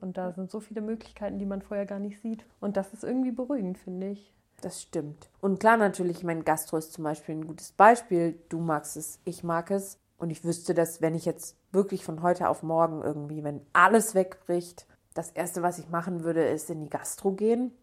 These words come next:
Speaker 2: Zu hundert Prozent und auch zu hundert Prozent gerne. Und gleichzeitig weiß ich aber auch mit der Erfahrung, die ich habe, dass das einfach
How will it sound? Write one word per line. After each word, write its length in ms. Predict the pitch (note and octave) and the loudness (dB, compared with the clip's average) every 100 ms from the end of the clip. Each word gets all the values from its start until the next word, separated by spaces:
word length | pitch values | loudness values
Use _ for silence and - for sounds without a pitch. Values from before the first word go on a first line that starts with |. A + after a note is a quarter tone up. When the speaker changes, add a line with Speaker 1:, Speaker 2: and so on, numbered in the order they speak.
| _ _ _ _ - | _ _ _ _ -12
Speaker 2:
Zu 220 | - F3 | -4 0
hundert 400 | E3+ E3+ E3 E3 | 2 2 0 -2
Prozent 500 | - - F3+ G#3+ - | -10 0 0 0 -2
und 160 | F3+ - | -2 -2
auch 120 | E3+ | -4
zu 180 | - - | -4 0
hundert 380 | E3 E3+ E3+ | 0 0 -2
Prozent 440 | E3+ D3 - C#3 C#3+ | -4 -10 -8 -8 -4
gerne. 420 | D3+ D#3+ F#3 A3+ A#3 _ _ _ _ _ _ _ - | 0 2 2 0 -4 _ _ _ _ _ _ _ -12
Und 100 | E3+ | -4
gleichzeitig 480 | D#3+ D#3 - C#3 D3+ | 0 0 -2 -10 4
weiß 260 | D3+ F#3 | 8 8
ich 180 | G#3+ - | 8 -2
aber 260 | E3+ D#3+ C3+ | 2 4 4
auch 120 | D3 | 2
mit 180 | D#3 D#3 | -6 -4
der 80 | - | -6
Erfahrung, 600 | - G3+ F#3+ G3+ F3 - | 0 8 8 8 -2 -6
die 80 | |
ich 180 | F#3+ - | -10 -6
habe, 580 | F#3+ F#3 F#3+ F#3 F#3 F#3+ - _ _ _ _ _ _ _ _ | 2 4 6 6 4 0 -14 _ _ _ _ _ _ _ _
dass 160 | E3+ - | -6 -4
das 240 | F#3+ - | -6 -4
einfach 500 | E3+ E3 F3 E3+ - | -4 -2 -2 -4 -6